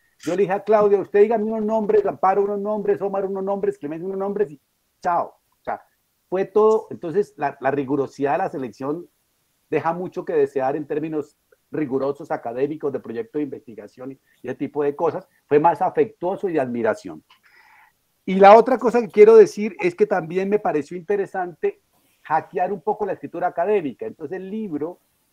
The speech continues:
le dijimos a las, a las personas, "¿Quieren escribir de ustedes mismos?". Amparo y Claudia lo hicieron, Clemencia, hicieron su trayectoria, la contaron directamente.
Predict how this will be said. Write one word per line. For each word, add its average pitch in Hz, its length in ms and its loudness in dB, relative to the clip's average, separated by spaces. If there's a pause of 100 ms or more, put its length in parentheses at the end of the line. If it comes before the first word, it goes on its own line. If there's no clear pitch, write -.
(160)
le 143 140 -2
dijimos 190 460 -2
a 190 100 0
las, 143 340 -4 (100)
a 123 60 -8
las 139 180 -4
personas, 160 400 -6
"¿Quieren 214 260 4
escribir 180 340 -6
de 202 80 -6
ustedes 202 420 2
mismos?". 226 380 -8
Amparo 180 540 -4 (380)
y 147 120 -12
Claudia 170 280 -2
lo 160 80 -6
hicieron, 190 460 -2
Clemencia, 165 560 -4 (200)
hicieron 220 300 -2
su 247 120 -12
trayectoria, 202 640 -4
la 135 140 -6
contaron 170 540 -4
directamente. 180 760 -12